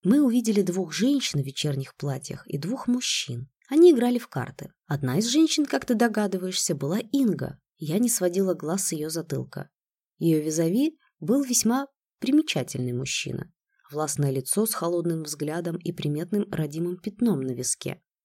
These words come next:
Казалось, это кровавый подтёк от удара. Знаешь, есть такие лица, которые внушают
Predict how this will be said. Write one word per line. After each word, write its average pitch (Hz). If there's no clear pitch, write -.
Казалось, 196
это 190
кровавый 190
подтёк -
от -
удара. 160
Знаешь, 262
есть 175
такие 151
лица, 208
которые 190
внушают 165